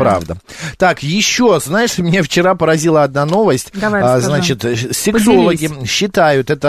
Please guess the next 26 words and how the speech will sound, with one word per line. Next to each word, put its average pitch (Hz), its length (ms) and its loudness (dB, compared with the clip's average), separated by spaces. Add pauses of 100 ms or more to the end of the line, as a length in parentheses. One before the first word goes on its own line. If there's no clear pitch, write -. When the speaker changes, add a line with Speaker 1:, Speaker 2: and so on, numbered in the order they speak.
Speaker 2:
Хорошее 139 160 2
Speaker 1:
э, - 20 2
в 135 100 -2
Speaker 2:
начало. 143 80 0
Speaker 1:
англоязычном 151 920 0
мире, 190 320 0
значит, 160 320 -4
Speaker 2:
Мгм. 143 120 0
Speaker 1:
такая 147 240 2
вот 139 160 0
сейчас, 127 460 -2
Speaker 2:
Давай. 214 260 -2
Speaker 1:
м, 117 220 -4
история 139 440 2
ходит, 127 360 0
что - 180 -2
родители 175 560 0
должны 147 400 0
спрашивать 156 720 0
у 147 220 2
ребенка, 139 580 0
неважно 139 380 0
в - 60 -16
каком 120 280 -4
он 120 120 -2
возрасте, 113 540 -2